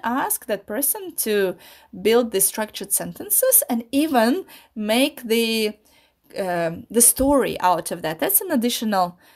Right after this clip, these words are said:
way how you can check the comprehension level. So your student understands the symbols, the meanings, and can build the sentences and the stories. I think after lesson one and lesson,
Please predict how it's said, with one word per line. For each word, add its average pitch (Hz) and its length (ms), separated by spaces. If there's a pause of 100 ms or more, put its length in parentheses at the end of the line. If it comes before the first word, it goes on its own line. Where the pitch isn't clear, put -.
(140)
way 220 300
how 240 200
you 262 160
can 254 160
check 214 220
the 208 120
comprehension 202 720
level. 170 280
So - 160
your 190 140
student 311 580
understands 196 800
the 202 100
symbols, 311 560
the 196 80
meanings, 359 480
and 220 240
can 240 220
build 233 320
the 208 400 (100)
sentences 214 800
and 233 300
the 277 160
stories. 415 640 (400)
I 226 160
think 285 400
after 247 280
lesson 254 360
one 240 160
and 226 100
lesson, - 360